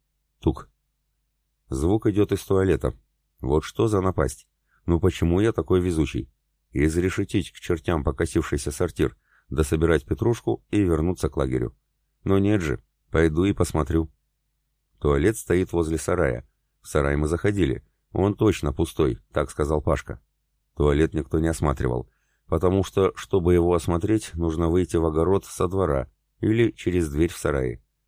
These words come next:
Я подошёл к маленькому строению, щели в котором позволяют увидеть многое. Он пуст,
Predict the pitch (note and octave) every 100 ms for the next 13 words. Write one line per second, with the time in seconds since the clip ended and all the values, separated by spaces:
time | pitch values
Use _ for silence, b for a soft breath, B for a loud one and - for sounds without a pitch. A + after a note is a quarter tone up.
0 | _ _ _ _ _ _ D2+ D#2+ D#2 D2
1 | C#2+ F2+ D#2 D#2 D2+ D2 C#2 D2 C2+ -
2 | D2 D#2 F2 F2 E2+ D2+ - - F#2 F2
3 | D2+ D2+ - F#2 E2 D#2 C#2 D2+ E2 D#2+
4 | D#2 D2+ D2 D2 C#2 B1+ A#1+ A#1 - _
5 | _ _ _ _ E2 F#2 F2 - F#2+ -